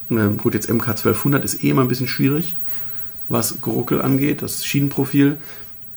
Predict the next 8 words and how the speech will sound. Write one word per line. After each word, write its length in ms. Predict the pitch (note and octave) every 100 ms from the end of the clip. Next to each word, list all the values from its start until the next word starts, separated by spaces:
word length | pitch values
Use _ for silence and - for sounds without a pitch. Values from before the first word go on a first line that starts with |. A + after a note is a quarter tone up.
| -
Und 180 | C#3+
dann 100 | C3+
noch 120 | A#2+ A#2+
die 100 | A#2+
klassischen 460 | A#2+ A#2 G#2+ A2+
Vekoma 560 | G#2 G#2+ A2 G#2+ A2 A#2+ - - - -
Schulterbügelzüge, 1300 | - E3+ F3+ G2+ G#2+ G#2+ G#2+ G2 - - B2 C3+ G#3 - - - - - - - - - - C3 C3 B2+ C3+ B2+ - - - - - - - - - - -
Schulterbügel-Rückhaltesystem, 920 | C#3 C#3 B2 B2 B2 B2 C#3 C3+ C3